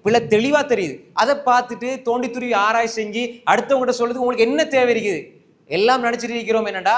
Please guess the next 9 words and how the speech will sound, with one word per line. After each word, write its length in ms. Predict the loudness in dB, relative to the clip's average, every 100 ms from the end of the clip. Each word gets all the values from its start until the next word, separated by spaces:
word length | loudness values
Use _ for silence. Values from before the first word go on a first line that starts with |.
| 0 -2
அடுத்தவன் 680 | 0 -2 -2 0 0 0 0
செய்யற 220 | 0 0
பிழை 220 | 0 -2
எனக்கு 220 | 0 -2 2
தெரிஞ்சிட்டு 480 | 2 2 0 -4 0
அதனால 340 | 2 2 4 4
அவன் 220 | 4 0 -8 _ _ _ 0
பிழை 160 | 2
செய்யறான்டு. 460 | 2 0 -2 -4